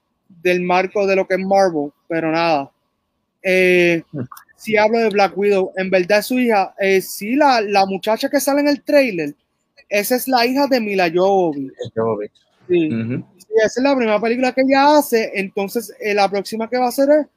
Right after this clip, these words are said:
Speaker 1: el, creo que es Peter Pan and Wendy, que ella hace de Wendy, si no me equivoco.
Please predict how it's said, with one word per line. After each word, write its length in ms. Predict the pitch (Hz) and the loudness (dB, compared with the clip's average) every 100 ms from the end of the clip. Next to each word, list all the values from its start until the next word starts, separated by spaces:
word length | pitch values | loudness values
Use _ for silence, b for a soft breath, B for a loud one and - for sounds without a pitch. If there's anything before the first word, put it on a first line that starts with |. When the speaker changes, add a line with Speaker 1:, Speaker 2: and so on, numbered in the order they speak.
| _ _ _ | _ _ _
Speaker 1:
el, 500 | - 196 196 190 185 190 | -4 0 2 2 0 -2
creo 120 | 202 | -2
que 80 | 247 | -2
es 80 | - | -2
Peter 240 | 226 220 220 | 0 0 2
Pan 200 | 240 254 | -2 0
and 180 | 254 262 | 0 2
Wendy, 360 | 294 262 240 | 2 0 -4
que 300 | 196 190 190 190 | -4 -4 -4 -4
ella 360 | 185 196 202 143 | -2 -2 -4 -2
hace 340 | 233 254 247 | -2 0 -2
de 120 | 196 | -2
Wendy, 380 | 160 185 196 175 | -2 -4 -4 -8
si 100 | - | -8
no 120 | 170 | -8
me 100 | 165 | -6
equivoco. 400 | 180 190 160 147 | -4 -2 -2 -4